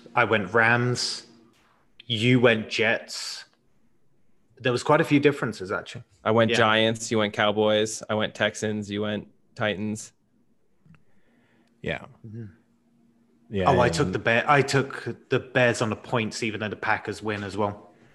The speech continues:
Speaker 3: Yeah, that was a costly one for you. If you look back on it, the ones that were maybe for the week that didn't work out for you, the, the Packers one was the bad one.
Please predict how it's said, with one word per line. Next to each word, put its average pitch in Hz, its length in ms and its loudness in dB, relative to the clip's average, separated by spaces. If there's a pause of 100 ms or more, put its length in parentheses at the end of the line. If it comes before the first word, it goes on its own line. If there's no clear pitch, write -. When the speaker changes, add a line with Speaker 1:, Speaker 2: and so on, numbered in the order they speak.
(180)
Speaker 3:
Yeah, 92 180 -2
that 104 160 4
was 117 120 4
a 110 60 4
costly - 440 -2
one 78 200 -4
for 80 160 -8
you. 80 140 -4
If 90 160 -2
you 113 140 6
look 110 260 2
back 98 260 0
on 92 140 0
it, 85 120 -4
the 92 80 -4
ones 87 380 -2
that - 120 -6
were 85 140 -6
maybe 87 540 -4 (1080)
for - 160 -4
the 92 100 0
week 92 460 -2
that 87 200 -6
didn't 87 400 -2
work 87 260 -6
out 82 220 -6
for - 140 -12
you, 80 340 -8 (680)
the, 98 420 -4 (400)
the 107 160 -2
Packers 90 480 -2
one 85 360 -2
was 80 400 -6
the 82 200 -12 (320)
bad 78 320 -6
one. - 300 -14